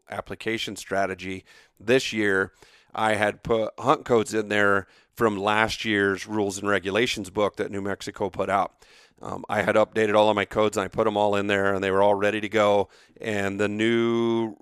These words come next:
uh, proclamation, the new rules and regulation publish-, published,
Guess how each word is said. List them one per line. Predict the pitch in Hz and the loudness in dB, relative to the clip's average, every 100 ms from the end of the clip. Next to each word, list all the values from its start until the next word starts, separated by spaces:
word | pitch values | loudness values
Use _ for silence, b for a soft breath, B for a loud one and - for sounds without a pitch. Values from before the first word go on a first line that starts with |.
| - | -12
uh, | - 110 107 - _ _ _ - | -6 -4 -4 -8 _ _ _ 0
proclamation, | 120 110 113 117 127 107 123 | 4 4 4 0 0 -4 -8
the | 107 | -4
new | 113 110 | -2 -2
rules | 117 117 104 | 0 0 0
and | 101 | 2
regulation | 123 117 107 127 - 101 98 - - | 2 2 0 0 -4 -6 -8 -12 0
publish-, | 117 120 - - - _ - - _ _ _ _ _ _ _ _ _ - | 0 0 -6 -14 -20 _ -20 -20 _ _ _ _ _ _ _ _ _ -8
published, | - 147 104 104 - | 6 6 6 0 -8